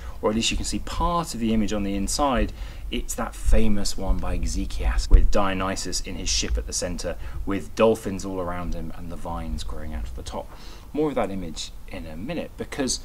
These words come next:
first off, what have we got on the outside of this vessel? We've got a large pair of eyes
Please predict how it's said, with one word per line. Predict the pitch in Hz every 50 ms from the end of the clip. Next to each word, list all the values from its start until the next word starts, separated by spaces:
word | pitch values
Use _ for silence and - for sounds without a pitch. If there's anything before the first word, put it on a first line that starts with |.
| - - - - - - - - - - - - - - -
first | - - - - 226 262 220 - - -
off, | - - - - - - - - - - - - - -
what | - 110 139 170 - - - - - -
have | - - -
we | 87
got | - - 87 85 - - - - - -
on | 95 85
the | 85 85 82
outside | 85 85 - - - - - 87 87 87 73 82 - - - -
of | - - -
this | - 78 - -
vessel? | - 85 - - - - 76 - - - - - - - - - -
We've | - -
got | - 85 - - -
a | 101
large | 101 101 104 101 98 95 95 95 - - - - - -
pair | - - - - - - - - - - -
of | - - - - -
eyes | 98 95 180 170 - - - - - - -